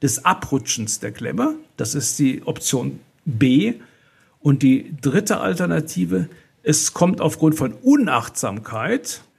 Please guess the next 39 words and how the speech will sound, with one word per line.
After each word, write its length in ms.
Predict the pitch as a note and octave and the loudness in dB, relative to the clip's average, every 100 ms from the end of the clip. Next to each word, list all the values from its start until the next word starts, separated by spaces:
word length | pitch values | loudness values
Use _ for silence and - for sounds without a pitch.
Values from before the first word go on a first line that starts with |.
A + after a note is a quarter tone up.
| _ | _
zu 160 | - D3+ | -6 -2
einem 260 | D3+ D3+ | 2 0
Druck 260 | C#3 F#3+ - | 0 -4 -4
auf 240 | - - | -4 -4
einen 380 | - D3 F#3 E3+ | -4 -2 0 2
der, 400 | D3 C3+ - - - | 2 0 -4 -14 -6
äh, 180 | E3+ C#3 | 0 0
Branchenarme 1000 | C3 C3+ D3+ G3+ G#3+ G3+ - D#3+ F#3 G3 | 0 4 4 4 2 0 2 2 4 2
und 220 | F#3+ D3 | 2 2
damit 300 | C3 D3+ E3+ | 4 4 2
zum 220 | - C3 - | 0 -2 0
Öffnen 460 | F3+ F3+ - G#2+ F#2+ | -2 0 -2 -2 -4
der 140 | - | -8
Klemme. 420 | - - - - - _ _ _ - | -8 -10 -8 -12 -20 _ _ _ 4
Und 380 | D#3+ A2+ G#2+ | 6 4 0
dann 440 | C3+ C#3+ D#3 E3+ D3+ _ _ - | 0 0 -4 -12 -16 _ _ -10
sagt 340 | D3+ E3 - | -8 -6 -2
der 140 | E3 | -2
Gutachter, 640 | C3+ - - F3+ - F3 D#3 | -2 -6 -8 -6 -6 -4 -4
die 200 | D3 C#3+ | 0 2
Möglichkeit 640 | D#3 E3+ D3+ - B2+ A#2 - _ _ | 2 -2 -6 -2 -4 -4 -12 _ _
B 520 | D#3 D3+ G3+ - D4 E3+ E4 _ _ | 6 6 4 0 -2 -4 -10 _ _
kann 180 | - E3 | -2 2
hier 160 | D3 F3 | 4 4
nicht 220 | G#3+ - | 2 0
angenommen 560 | E3 G3 G#3 G3 G3+ F#3 | -2 0 2 2 2 2
werden, 240 | F#3 E3+ | 2 4
da 100 | D#3+ | 2
bereits 400 | C#3+ D3 D3+ - | 4 2 0 -2
zwei 260 | D3 E3 A3 | 0 2 2
Minuten 440 | G#3+ G3 G3+ F3 | 2 0 -4 0
nach 140 | E3 | 0
Beginn 340 | - C#3+ D#3+ F#3 | 0 -2 0 2
der 120 | E3+ | 0
operativen 720 | D3+ D#3 D3 - - E3 C#3+ | 0 0 0 -4 -4 -2 2
Maßnahme 640 | C#3 C#3 E3 - D#3 D3+ D#3 | 2 2 0 0 2 2 2
die 160 | D3 | 0
Blutung 380 | - C#3 D#3 D3 | 2 2 2 0
eintrat. 840 | A#2+ B2+ D#3 D#3 F#2+ F#2+ F2+ - | 0 2 2 0 -8 -10 -14 -18